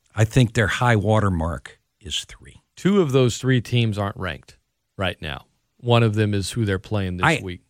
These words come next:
Speaker 1: look, I can make a case for, for them going oh and eight.
Speaker 2: Man.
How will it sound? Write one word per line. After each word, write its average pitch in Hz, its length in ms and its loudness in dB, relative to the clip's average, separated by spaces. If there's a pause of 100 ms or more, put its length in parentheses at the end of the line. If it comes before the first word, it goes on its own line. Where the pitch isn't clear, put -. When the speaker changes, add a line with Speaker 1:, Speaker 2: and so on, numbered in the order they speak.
(100)
Speaker 1:
look, 156 260 -2
I 156 80 4
can 202 180 0
make 160 200 0
a 117 60 -6
case 131 300 0
for, 117 300 -4
for 131 140 -4
them 117 160 0
going 104 260 0
oh 95 140 -2
and 85 100 -4
eight. 85 260 -8 (1400)
Speaker 2:
Man. 78 120 -14